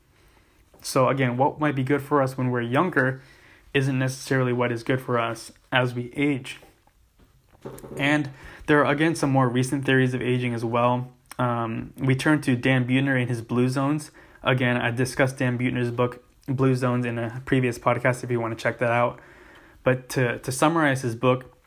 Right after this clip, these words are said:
he has these centenarians, these certain pockets in the world that he called Blue Zones.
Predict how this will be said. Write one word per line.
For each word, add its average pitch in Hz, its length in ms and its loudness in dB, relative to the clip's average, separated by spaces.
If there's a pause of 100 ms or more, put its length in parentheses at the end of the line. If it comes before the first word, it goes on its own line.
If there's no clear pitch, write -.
(200)
he 135 180 0
has 147 180 2
these 131 220 -2
centenarians, 131 840 0 (560)
these 135 160 0
certain 156 220 2
pockets 135 420 0
in 131 140 -4
the 120 80 -2
world 127 460 2
that 127 100 -2
he 135 100 -2
called 127 320 0
Blue 127 220 0
Zones. 120 420 -6